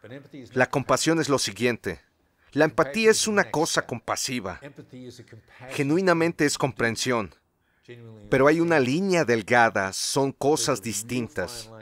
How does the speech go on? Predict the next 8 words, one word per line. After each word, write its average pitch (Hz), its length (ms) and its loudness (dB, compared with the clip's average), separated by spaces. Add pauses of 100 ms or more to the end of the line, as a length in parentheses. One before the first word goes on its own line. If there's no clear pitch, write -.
(1080)
Creo 156 240 4
que 143 120 -4
tienes 143 420 0
una 139 220 2
enorme 127 420 2
cantidad 120 500 2
de 127 80 2
compasión. 104 600 -4